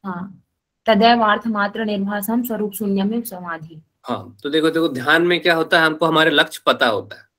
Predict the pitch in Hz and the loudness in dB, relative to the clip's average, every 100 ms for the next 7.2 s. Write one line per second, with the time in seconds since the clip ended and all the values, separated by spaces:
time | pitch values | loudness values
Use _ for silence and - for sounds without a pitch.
0 | _ _ - 131 175 160 147 165 190 - | _ _ -4 2 4 4 0 0 -6 -12
1 | _ _ _ _ _ _ _ _ _ _ | _ _ _ _ _ _ _ _ _ _
2 | _ _ _ _ _ _ - 151 151 156 | _ _ _ _ _ _ -8 -8 -4 -2
3 | 151 156 185 175 180 180 180 180 180 196 | 2 2 2 0 0 0 -2 -4 -4 -8
4 | 190 175 175 - 160 156 170 165 165 170 | 0 0 0 -2 -6 -2 2 4 4 4
5 | 170 165 175 165 160 180 170 139 139 135 | 2 0 0 0 0 -2 0 -2 -4 -6
6 | 143 156 156 180 180 160 160 135 107 95 | -4 -6 -6 -4 -4 -4 -4 -4 -4 -6
7 | 104 - | -18 -20